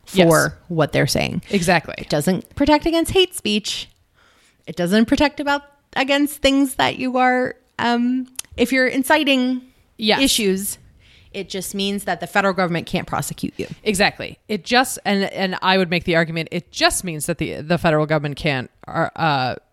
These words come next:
Speaker 1: like, you're not gonna get jailed for saying something that people don't like.
Speaker 2: Right.
Speaker 1: Which is, uh, which is great.
Speaker 2: Mm-hmm.
Speaker 1: That's something that we all love. But that does not mean that you can't lose your job for it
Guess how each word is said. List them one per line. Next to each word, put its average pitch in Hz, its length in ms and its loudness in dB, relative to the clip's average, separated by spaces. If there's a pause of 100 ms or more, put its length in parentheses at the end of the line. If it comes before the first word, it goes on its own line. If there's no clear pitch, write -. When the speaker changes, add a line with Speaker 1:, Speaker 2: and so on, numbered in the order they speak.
(140)
Speaker 1:
like, 165 200 -2
you're 190 100 2
not 190 120 2
gonna 202 140 0
get 190 120 0
jailed 160 400 2
for - 120 -6
saying 160 260 -6
something 156 400 -4
that 151 180 -2
people 165 240 -4
don't 185 240 2
like. 151 320 0
Speaker 2:
Right. - 180 0 (420)
Speaker 1:
Which 165 160 -4
is, 156 100 -2
uh, 165 160 -2
which 175 220 0
is 175 100 -2
great. 170 580 2
Speaker 2:
Mm-hmm. 175 140 -2
Speaker 1:
That's 170 220 4
something 185 320 -4
that 170 100 0
we 165 120 0
all 240 200 4
love. 113 380 -4 (480)
But 170 140 -6
that 156 180 0
does 185 200 0
not 320 240 4
mean 285 380 -2
that 190 240 4
you 190 160 -2
can't 180 300 0
lose 160 200 0
your 165 120 4
job 127 280 -4
for 90 220 -4
it 65 100 -8